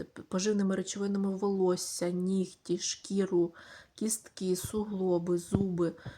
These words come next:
Тобто от хочеться от саме такого трав'яних чаїв,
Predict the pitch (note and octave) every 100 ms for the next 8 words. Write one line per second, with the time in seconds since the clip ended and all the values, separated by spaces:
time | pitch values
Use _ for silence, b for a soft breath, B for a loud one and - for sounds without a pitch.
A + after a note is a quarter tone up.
0 | B G#3 - G#3 - F#3+ - - - -
1 | A3 A3 G3+ - F#3 F#3 F#3 - G3 G3
2 | - - F3+ F#3 E3+ - B B B -
3 | - G3 G3+ G3 F#3+ - - F#3 F#3+ A3+
4 | C#4